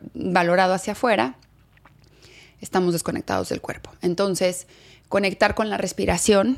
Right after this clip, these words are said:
ayuda muchísimo para ir despertando esa interocepción, empezar a notar todo el viaje que hace el aire cuando uno inhala, desde la nariz hasta el abdomen, y cuando exhala, todo ese movimiento, qué, qué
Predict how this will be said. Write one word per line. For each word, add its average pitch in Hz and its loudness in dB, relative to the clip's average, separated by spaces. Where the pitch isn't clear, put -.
ayuda 175 2
muchísimo 185 -2
para - 0
ir 170 2
despertando 170 0
esa 165 -4
interocepción, 165 -2
empezar 175 0
a 196 2
notar 190 -2
todo - 0
el - 0
viaje 220 0
que - -4
hace - -2
el - 0
aire 226 2
cuando 208 -2
uno 208 -2
inhala, 202 0
desde 190 2
la 190 2
nariz 214 2
hasta 196 0
el 185 2
abdomen, 190 4
y 180 -2
cuando 185 0
exhala, 196 2
todo 247 8
ese 233 2
movimiento, 196 -2
qué, 226 2
qué 240 2